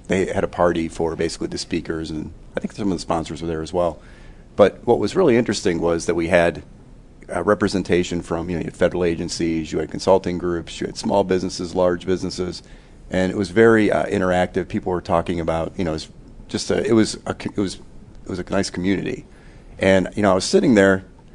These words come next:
thinking, you know, we could probably do this in Columbus. And so that was kinda, to me, that was the genesis of my idea.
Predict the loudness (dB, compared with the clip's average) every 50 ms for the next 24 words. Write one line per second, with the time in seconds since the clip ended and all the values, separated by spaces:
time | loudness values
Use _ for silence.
0 | -20 -20 -20 -20 -20 -16 -4 2 4 4 4 4 0 0 0 0 0 0 0 2
1 | 0 0 0 2 4 4 4 4 4 0 2 0 0 0 -2 -4 -6 -6 -6 -6
2 | -6 -6 -6 -8 -8 -10 -8 -8 -6 0 4 4 4 6 6 6 6 4 2 -2
3 | 0 2 2 2 2 0 -2 -4 -6 -10 -18 -20 -20 -20 -14 -8 -4 0 2 4
4 | 6 6 6 4 4 0 -2 -2 -4 -4 0 2 2 2 0 0 -4 -4 -4 -4
5 | -4 -4 -2 0 0 2 4 4 4 4 4 2 2 0 0 -2